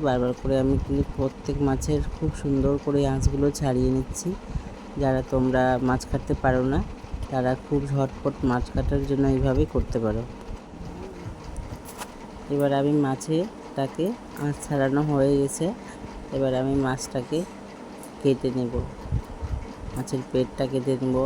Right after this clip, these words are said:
চারপাশের পংগুলো যেগুলো আছে, পাখনাগুলো, ওইগুলো কেটে নেব।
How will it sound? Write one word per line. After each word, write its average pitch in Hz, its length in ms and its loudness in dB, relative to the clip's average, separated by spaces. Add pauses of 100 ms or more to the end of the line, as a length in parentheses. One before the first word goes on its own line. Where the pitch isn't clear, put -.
(320)
চারপাশের 135 540 2 (100)
পংগুলো 123 480 0 (120)
যেগুলো 127 360 4
আছে, 120 160 -4 (160)
পাখনাগুলো, 123 640 -2
ওইগুলো 123 260 4 (120)
কেটে 123 300 -2
নেব। 120 160 0